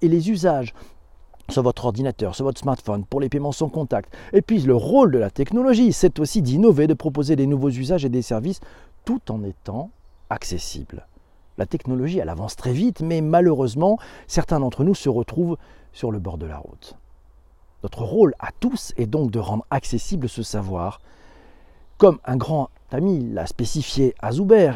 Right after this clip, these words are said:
il devrait être plus précis. Il a donc décidé de nous parler aujourd'hui d'un type de handicap et des technologies qui l'accompagnent. Prenons la déficience visuelle.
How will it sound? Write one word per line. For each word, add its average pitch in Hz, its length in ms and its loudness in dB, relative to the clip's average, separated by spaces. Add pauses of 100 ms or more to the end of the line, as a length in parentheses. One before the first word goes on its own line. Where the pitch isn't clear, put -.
(120)
il 147 120 -4
devrait 156 280 4
être - 100 -2
plus 170 140 -2
précis. - 600 -6 (200)
Il 135 100 -2
a 147 40 -2
donc 151 180 2
décidé 139 300 -2
de 175 80 2
nous 143 100 2
parler 127 240 0
aujourd'hui 123 340 -2
d'un 131 140 -2
type 170 220 -2
de 131 100 0
handicap 117 540 0 (360)
et - 60 2
des 127 140 0
technologies 127 580 -4
qui 120 120 -8
l'accompagnent. 98 680 -6 (720)
Prenons 127 280 -6
la 101 120 -6
déficience 107 580 -4
visuelle. 78 480 -8